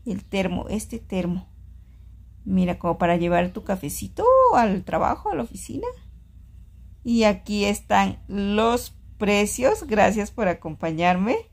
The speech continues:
Suscríbete, recuerda que este canal de Vicky Comparte es variado, tenemos de todo un poquito y tal vez algún video te pueda ser de mucha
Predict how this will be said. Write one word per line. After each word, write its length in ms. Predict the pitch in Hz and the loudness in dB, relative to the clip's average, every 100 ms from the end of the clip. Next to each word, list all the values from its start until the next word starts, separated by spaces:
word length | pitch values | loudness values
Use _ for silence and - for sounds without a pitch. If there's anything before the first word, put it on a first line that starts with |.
| _ _ _ _ _ _ | _ _ _ _ _ _
Suscríbete, 680 | - 208 - 247 254 254 302 | -6 -6 -4 2 2 6 6
recuerda 480 | 294 220 220 220 233 | 6 2 -2 -2 -2
que 100 | 226 | -4
este 180 | 226 240 | -4 -2
canal 260 | 208 202 | 0 0
de 80 | 196 | 0
Vicky 220 | 190 185 | -4 -8
Comparte 600 | - 185 185 185 208 - - | -4 -2 0 0 -2 -8 -4
es 240 | 185 175 | -2 2
variado, 500 | 185 175 180 185 233 | 2 6 6 6 2
tenemos 500 | 233 190 185 180 180 | -2 0 2 2 0
de 100 | 170 | -4
todo 480 | 170 180 180 180 - | -4 -2 0 -2 -6
un 140 | - 214 | -6 -2
poquito 480 | 226 226 240 277 277 | -2 -4 -2 2 2
y 120 | 247 | 2
tal 180 | 190 175 | -2 0
vez 180 | 180 | 0
algún 320 | 202 180 180 190 | 0 0 0 0
video 360 | 190 175 185 | 2 2 2
te 120 | 185 | -2
pueda 300 | 180 175 185 | -6 -2 0
ser 240 | 185 185 175 | 0 0 -2
de 100 | 170 | -2
mucha 540 | 170 165 - 190 - | -2 -6 -4 -6 -6